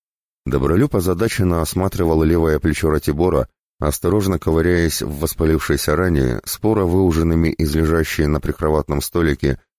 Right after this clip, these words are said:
расписной походной котомки двумя тонкими металлическими спицами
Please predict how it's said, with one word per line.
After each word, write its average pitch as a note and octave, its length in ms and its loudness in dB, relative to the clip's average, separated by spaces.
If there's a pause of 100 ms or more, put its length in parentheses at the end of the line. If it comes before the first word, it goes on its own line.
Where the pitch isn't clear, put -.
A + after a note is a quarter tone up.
расписной E2+ 560 -2
походной D#2 440 -2
котомки D2+ 580 -2 (340)
двумя G#2+ 380 0
тонкими A2 440 0
металлическими F2 800 0
спицами B1+ 600 -2